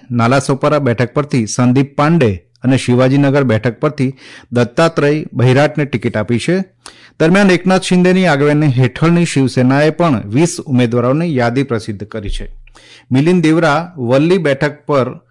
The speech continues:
શિવસેનાના ઉદ્ધવ ઠાકરે જૂથના આદિત્ય ઠાકરે સામે લડશે. કોંગ્રેસ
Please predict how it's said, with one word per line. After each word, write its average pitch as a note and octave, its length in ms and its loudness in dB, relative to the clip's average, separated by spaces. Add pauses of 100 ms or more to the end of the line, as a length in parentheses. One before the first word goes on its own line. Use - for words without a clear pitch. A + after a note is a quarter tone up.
(240)
શિવસેનાના D#3+ 680 -2 (580)
ઉદ્ધવ C#3+ 280 0
ઠાકરે C#3 360 -2
જૂથના A#2+ 320 -2
આદિત્ય C3+ 400 -2
ઠાકરે A#2 360 -6
સામે A2 260 -4
લડશે. A2 420 -4 (720)
કોંગ્રેસ E3 440 0